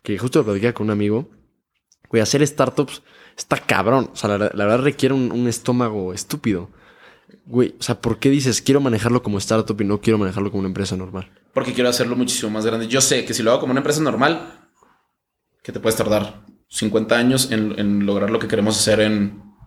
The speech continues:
Speaker 2: menos, cinco años, diez años.
Speaker 1: Y es, y es, o sea, el tema de startup, a diferencia de una empresa normal, tiene mucho que ver con el tema de la inversión, ¿no? Inversión externa.
Speaker 2: Ujú. Que es el, el, el tema. Primero empiezas con una pre-seed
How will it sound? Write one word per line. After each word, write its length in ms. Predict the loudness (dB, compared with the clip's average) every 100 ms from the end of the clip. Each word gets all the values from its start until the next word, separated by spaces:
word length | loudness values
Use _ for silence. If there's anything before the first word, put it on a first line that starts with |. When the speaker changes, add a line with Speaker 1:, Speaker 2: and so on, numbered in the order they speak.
| _ _ _ _ -12
Speaker 2:
menos, 440 | -4 -4 -4 -10 -20 -12
cinco 260 | -10 -8
años, 280 | -8 -8 -12 -10
diez 180 | -8
años. 340 | -8 -12 -18 _ -20 -20 -20 -20 _ 0
Speaker 1:
Y 160 | 2
es, 260 | 4 2 -4
y 140 | 0 2
es, 200 | 2 -4 -6
o 40 |
sea, 140 | -2 0 0 0
el 140 | -2
tema 180 | 2 4
de 60 | 4
startup, 500 | 4 0 2 0 0 -6
a 80 | -4
diferencia 360 | 0 0 2
de 40 | 2
una 40 |
empresa 240 | 2 2 2
normal, 220 | 2 2
tiene 140 | 2 2
mucho 260 | 0 -2
que 80 | 0
ver 160 | 0 0
con 120 | -2
el 80 | 2
tema 200 | 2 2
de 40 |
la 80 | 2
inversión, 440 | 2 2 2 0 0
¿no? 80 | 0
Inversión 360 | 0 0 0
externa. 440 | -2 -2 -4 -4 -12 _
Speaker 2:
Ujú. 220 | -8 -8 -8 -16 -20 -20 _ _ _ _
Que 140 | 0 0
es 320 | 0 -4 -2
el, 240 | -2 -2 -4
el, 260 | -2 -2
el 140 | -4 0
tema. 200 | 0 0
Primero 220 | 0 0
empiezas 240 | 2 0
con 140 | 0 0
una 160 | 0
pre-seed 480 | 0 -4 -4 -6 -12